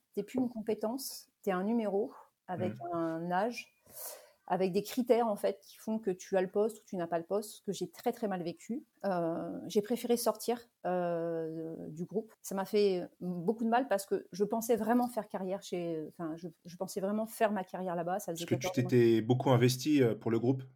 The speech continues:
Speaker 1: Ouais, puis ça faisait quatorze ans que j'y étais, quoi. Donc, j'ai
Speaker 2: Ouais, quand
Speaker 1: commencé
Speaker 2: même.
Speaker 1: mes premières armes, j'avais, euh, j'avais quoi, vingt-quatre, vingt-cinq ans. Euh, tu vois, j'ai eu mes enfants dans cette boîte. Enfin, tu vois, tout a découlé, euh, de sens. J'ai retrouvé donc mon deuxième job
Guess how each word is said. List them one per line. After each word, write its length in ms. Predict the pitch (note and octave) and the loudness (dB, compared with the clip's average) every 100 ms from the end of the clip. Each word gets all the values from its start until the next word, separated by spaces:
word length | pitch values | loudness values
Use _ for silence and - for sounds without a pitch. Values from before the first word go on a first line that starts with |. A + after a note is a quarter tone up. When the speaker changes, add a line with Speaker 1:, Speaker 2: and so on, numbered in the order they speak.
| _ | _
Speaker 1:
Ouais, 240 | G#3+ C4+ E4 | 6 8 8
puis 100 | - | 6
ça 80 | A3 | 4
faisait 180 | F3 | 4
quatorze 360 | G3+ G3+ A3 A3 | 2 2 2 0
ans 80 | B3 | -2
que 80 | A#3+ | 0
j'y 80 | |
étais, 240 | C4 D4+ D4+ | 0 2 0
quoi. 240 | G#3+ F#3 | 0 -2
Donc, 160 | F3+ F3+ | -2 -4
j'ai 80 | G3 | -2
Speaker 2:
Ouais, 80 | G3 | -2
quand 200 | G3+ G3 | -2 -4
Speaker 1:
commencé 120 | G#3 | -2
Speaker 2:
même. 120 | G#3+ | -2
Speaker 1:
mes 80 | G#3 | -4
premières 420 | - G3+ G3 F#3+ | 0 0 2 4
armes, 260 | G#3+ G#3+ G#3 | 4 4 0
j'avais, 340 | F3+ E3+ F3 | -2 -2 -2
euh, 260 | E3 D#3+ D#3 | -2 -2 -6
j'avais 260 | F3 E3+ | -6 -6
quoi, 200 | E3+ F#3 | -2 -2
vingt-quatre, 360 | F3+ F#3 G3+ G3+ | -2 -2 0 0
vingt-cinq 400 | F#3 F#3 G#3 G#3 | 0 -4 -4 -2
ans. 500 | B3 B3+ B3+ B3+ A#3+ | 0 0 0 0 0
Euh, 260 | F#3+ F#3 E3+ | 0 -2 -4
tu 180 | F3+ - | -10 0
vois, 140 | G#3 | 2
j'ai 140 | G#3 | 4
eu 80 | F#3 | 2
mes 220 | F3+ F3 | 2 2
enfants 360 | G3+ G#3 A#3 A3+ | 2 0 0 0
dans 100 | G#3 | 0
cette 220 | G#3 G3 | -2 0
boîte. 240 | G3 A#3 A3+ | 6 6 4
Enfin, 260 | - F3+ E3 - _ | -2 -4 -4 -10 _
tu 120 | B3 | 6
vois, 80 | A#3+ | 6
tout 180 | A#3+ A#3+ | 4 6
a 100 | A3 | 6
découlé, 480 | G3 G#3 - A3 A3+ | 6 -2 0 4 6
euh, 280 | F3+ E3+ E3 | 6 2 0
de 140 | E3+ | -4
sens. 500 | F3 A3+ C4 D#4 - | -2 2 2 2 -4
J'ai 180 | F#3+ F#3 | -4 -2
retrouvé 380 | G3 - A3 A#3 | -2 -2 2 2
donc 200 | F#3 F#3 | 2 -2
mon 120 | F#3 | -4
deuxième 340 | F#3 G#3+ G#3 G3+ | 0 2 2 0
job 260 | G3 A#3+ | 0 0